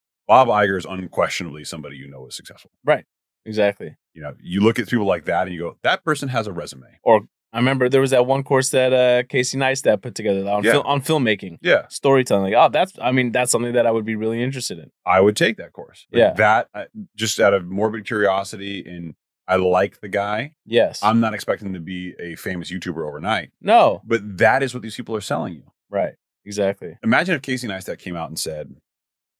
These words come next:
Speaker 1: "I'm gonna teach you how to do exactly what I did, and you can do it too."
Speaker 2: No. Yeah.
Speaker 1: That would be so incredibly disingenuous.
Speaker 2: And, and his demographic, people would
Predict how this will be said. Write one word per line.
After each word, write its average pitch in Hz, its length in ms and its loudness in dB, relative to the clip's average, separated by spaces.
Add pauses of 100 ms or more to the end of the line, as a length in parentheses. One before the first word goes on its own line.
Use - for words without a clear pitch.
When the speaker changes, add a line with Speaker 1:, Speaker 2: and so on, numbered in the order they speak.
(600)
Speaker 1:
"I'm 156 180 2
gonna 131 160 0
teach 107 260 -6
you 95 380 -2 (520)
how 92 60 -2
to 90 80 0
do 85 160 -4
exactly 92 460 -2
what 87 100 -2
I 85 160 -2
did, 73 360 -16 (460)
and 85 220 -6
you 131 160 0
can 87 160 -8
do 73 160 -18
it - 140 -20
too." - 260 -14 (340)
Speaker 2:
No. 95 300 -10 (100)
Yeah. 85 280 -10 (220)
Speaker 1:
That 147 160 4
would 165 100 2
be 151 120 -4
so 156 400 2
incredibly 139 380 -4
disingenuous. 113 760 -6
Speaker 2:
And, 110 240 -6
and 104 320 -12
his 110 300 -8
demographic, 98 800 -4
people 107 260 -4
would 92 140 -6